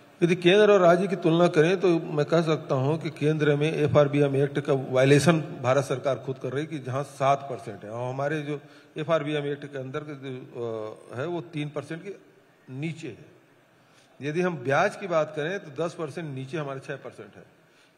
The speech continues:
यदि लोन लेने की बात करें, जो पच्चीस परसेंट तक के आरबीआई की जो गाइडलाइन है, उसे, अ, उसे बहुत कम सोलह परसेंट में है।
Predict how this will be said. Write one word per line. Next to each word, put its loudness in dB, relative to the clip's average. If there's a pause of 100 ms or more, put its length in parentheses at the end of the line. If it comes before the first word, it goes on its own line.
यदि -8
लोन 0
लेने 4
की -2
बात 0
करें, -4
जो -4
पच्चीस -8
परसेंट -8
तक -10
के -12
आरबीआई -6
की -12
जो -12
गाइडलाइन -10
है, -8
उसे, -12
अ, -10
उसे -10
बहुत -2
कम -6
सोलह -8
परसेंट -12
में -20
है। -20